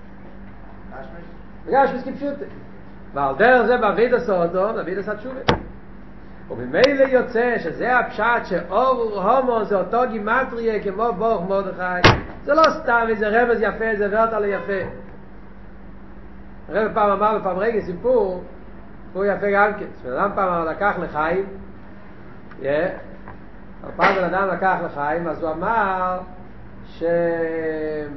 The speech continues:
שלקח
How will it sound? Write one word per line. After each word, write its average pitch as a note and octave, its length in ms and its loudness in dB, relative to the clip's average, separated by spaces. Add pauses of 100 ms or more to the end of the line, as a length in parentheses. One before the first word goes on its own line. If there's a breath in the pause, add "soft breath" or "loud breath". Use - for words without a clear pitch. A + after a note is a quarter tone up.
(1500)
שלקח C#3 1700 0